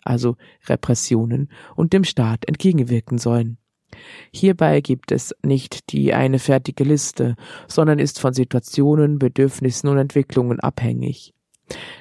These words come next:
Beispiele für Antirepressionsarbeit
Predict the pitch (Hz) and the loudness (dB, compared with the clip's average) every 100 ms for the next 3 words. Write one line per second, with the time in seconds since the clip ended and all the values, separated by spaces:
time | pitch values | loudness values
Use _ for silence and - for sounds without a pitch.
0 | - - 165 156 - 151 147 143 - 135 | -12 0 2 2 0 0 2 0 0 2
1 | 139 - 143 143 131 - 127 - 156 165 | 2 0 -2 0 -2 -2 -4 -2 2 2
2 | 165 - 127 123 123 127 | 0 -2 -4 0 0 -2